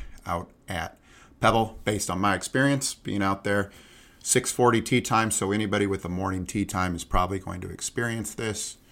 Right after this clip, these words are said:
It is June, July in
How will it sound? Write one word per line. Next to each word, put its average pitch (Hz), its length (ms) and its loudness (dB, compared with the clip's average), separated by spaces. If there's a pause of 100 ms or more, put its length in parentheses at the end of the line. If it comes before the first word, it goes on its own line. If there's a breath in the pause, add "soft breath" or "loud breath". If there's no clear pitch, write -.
(400 soft breath)
It - 260 -4
is 98 460 2
June, 123 560 2
July 110 800 2
in 101 480 0